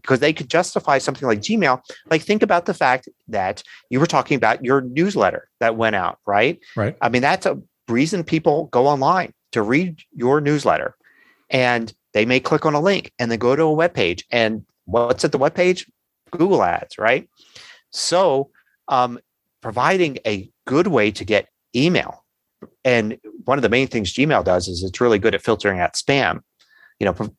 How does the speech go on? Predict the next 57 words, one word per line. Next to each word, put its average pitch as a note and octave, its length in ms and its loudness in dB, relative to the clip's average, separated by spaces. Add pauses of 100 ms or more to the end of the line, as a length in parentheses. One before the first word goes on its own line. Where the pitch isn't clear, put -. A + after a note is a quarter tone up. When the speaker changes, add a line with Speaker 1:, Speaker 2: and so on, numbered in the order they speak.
Speaker 1:
making C3 340 -2
their A2+ 120 4
service G2+ 380 0
good. C3+ 340 0
So A2 100 -4
people - 360 0
Speaker 2:
Yes. - 100 -16 (260)
Speaker 1:
won't B2 300 0
feel C#3+ 200 0
like, A2+ 300 0
"Oh, C3+ 380 0
my A2 100 0
email, A#2 300 0
forget G#2+ 300 -4
about F#2 240 0
it. - 160 -6
It's G2 140 -8
just A2 160 -4
overrun A#2+ 320 0
with A2 100 -2
spam," G#2 300 -2
whatever. G2 360 0
But F2+ 140 -12
making B2 240 0
them B2 100 -2
feel, A#2+ 260 0
"I A#2 120 2
can A2 120 -10
go A#2 160 2
online. A2+ 300 2 (220)
Oh, F#3+ 140 2
here's C3+ 220 0
one C3+ 160 0
of C3 60 -4
the C#3+ 80 0
newsletters A2+ 520 -2
I G2 60 0
subscribe F#2+ 440 -4
to. F2 140 -4 (240)
Let A2 160 0
me C#3 120 2
read D#3 260 0
it." - 160 -2 (360)
That's D3+ 560 -4
all C3+ 420 2 (340)
in - 240 -4
the F3 200 4
end A2 280 0
going A2+ 280 0
to G#2+ 160 -6
lead A2+ 300 -2
to G#2 100 -12
more A#2+ 160 2
money A#2+ 300 2
into G2+ 180 -2
Google's G#2 380 -2
pocket. C3 500 0